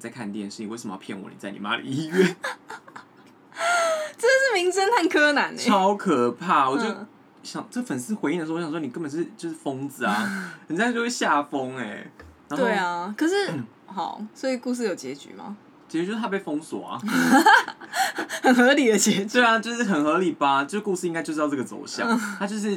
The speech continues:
Speaker 1: 讲完电视的事情之后，他马上被封锁。
Speaker 2: 嗯。
Speaker 1: 就觉得遇到小杂包欸。
Speaker 2: 那你，所以你觉得此题怎解？就是男生为什么要骗他？可能就不想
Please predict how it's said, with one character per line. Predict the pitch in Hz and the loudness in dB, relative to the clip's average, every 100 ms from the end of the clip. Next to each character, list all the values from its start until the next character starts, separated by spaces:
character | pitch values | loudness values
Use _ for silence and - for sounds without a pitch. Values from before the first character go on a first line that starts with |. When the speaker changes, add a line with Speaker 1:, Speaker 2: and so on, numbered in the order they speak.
| - | -2
Speaker 1:
讲 | 135 110 | -2 -2
完 | 110 101 117 | -2 -2 -2
电 | 156 131 123 | -2 -2 -2
视 | 147 | -2
的 | 113 | -4
事 | 110 117 | -4 -6
情 | 113 | -6
之 | 107 | -6
后， | 120 | -6
他 | 123 | -4
马 | 123 95 | -6 -6
上 | 110 113 | -8 -8
被 | 120 | -8
封 | 110 101 | -8 -8
锁。 | 113 143 147 147 - - | -4 0 2 2 -2 -8
Speaker 2:
嗯。 | 233 214 208 190 180 185 240 | -2 -2 -2 -6 -10 -12 -10
Speaker 1:
就 | 240 | -4
觉 | 208 | -2
得 | |
遇 | 226 | -2
到 | 220 208 | -2 0
小 | 180 | -2
杂 | 175 139 123 | 0 0 2
包 | 480 | 4
欸。 | 554 | 2
Speaker 2:
那 | |
你， | 277 | 2
所 | 370 | 2
以 | 415 | 2
你 | 302 | 0
觉 | 220 214 | 0 2
得 | 226 | 2
此 | 220 - 185 | 0 -2 -2
题 | 214 190 | 0 -4
怎 | 196 185 208 | -2 -2 -2
解？ | 208 170 151 | -2 -4 -4
就 | 262 | -2
是 | 320 370 330 262 254 - - | 0 2 2 0 -2 -10 -4
男 | 240 226 | 0 2
生 | 302 339 | 2 0
为 | |
什 | 311 | 0
么 | 156 | -2
要 | 160 | -2
骗 | 202 151 | -4 -6
他？ | 175 73 - - - - | -8 -8 -10 -16 -18 -4
可 | 208 | 0
能 | 208 | 2
就 | |
不 | 240 | 2
想 | 214 147 | -2 -4